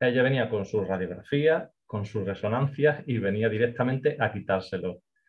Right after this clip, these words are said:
Trabaja en un hospital de trauma, es enfermera en un hospital de traumatología y el traumatólogo que la vio, pues le dijo que eso era un callo y que había que hacerle una, una cirugía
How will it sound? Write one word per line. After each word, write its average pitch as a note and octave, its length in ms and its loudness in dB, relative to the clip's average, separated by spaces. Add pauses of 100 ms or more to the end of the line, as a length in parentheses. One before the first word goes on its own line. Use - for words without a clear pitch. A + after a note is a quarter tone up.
(1040)
Trabaja A2+ 480 6
en A#2 80 2
un A#2+ 120 0
hospital A2+ 440 2
de G#2 80 -4
trauma, C#3+ 580 4
es G2 120 0
enfermera G2+ 520 0
en G2+ 120 -2
un G#2 100 -4
hospital G2+ 420 -2
de F#2 80 -6
traumatología A2 920 -2
y G2 500 -4
el F#2+ 160 -2
traumatólogo G#2+ 640 0
que B2+ 80 0
la B2 160 4
vio, C#3+ 380 0 (400)
pues G#2 240 4
le G#2 120 2
dijo G#2+ 300 0
que G2 320 0
eso F#2+ 220 -6
era F#2+ 100 -2
un G2 120 -6
callo D3+ 420 0
y G#2 180 -8
que G2 100 0
había F#2 280 0
que F#2 80 -6
hacerle F#2+ 360 -2
una, F#2 640 -2 (280)
una F2 380 -14
cirugía F2+ 840 -6